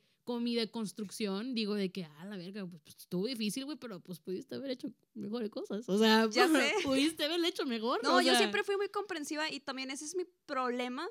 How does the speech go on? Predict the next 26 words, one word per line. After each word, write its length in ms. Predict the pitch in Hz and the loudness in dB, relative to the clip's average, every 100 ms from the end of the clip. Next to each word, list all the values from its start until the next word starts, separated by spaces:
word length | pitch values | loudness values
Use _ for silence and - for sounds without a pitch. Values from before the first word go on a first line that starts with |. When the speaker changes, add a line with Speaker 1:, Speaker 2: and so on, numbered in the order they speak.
| - _ - | -10 _ -12
Speaker 2:
porque 200 | 226 240 | -10 -8
me 80 | 226 | -10
topaba 340 | 220 233 233 | -6 -4 -4
con 120 | 285 | -4
mucha, 240 | 269 254 - _ | -10 -10 -12 _
sola, 480 | - - 269 330 202 220 | -12 -4 -2 -2 -4 -6
me 120 | 233 | -8
topaba 440 | - 247 220 240 | -8 -10 -6 -6
con 180 | 254 320 | -6 -10
gente 380 | 320 254 247 262 | -8 -8 -10 -12
que 420 | 262 226 214 202 | -8 -6 -6 -6
dec-, 180 | 208 - | -10 -12
que 560 | - 220 208 202 208 196 | -8 -4 -2 -2 -4 -6
era 140 | 202 214 | -8 -10
muy 140 | 285 | -8
mala 420 | 277 233 254 330 _ _ _ _ | -4 -4 -4 -8 _ _ _ _
y 60 | 233 | -6
yo 60 | |
decía, 160 | 226 233 | -4 -4
"No, 180 | 233 233 | -6 -6
le 80 | 220 | -6
voy 100 | 220 | -6
a 40 | |
dar 80 | 233 | -6
una 80 | 269 | -8
oportunidad", 720 | 320 285 262 214 202 214 208 | -10 -12 -8 -6 -4 -4 -8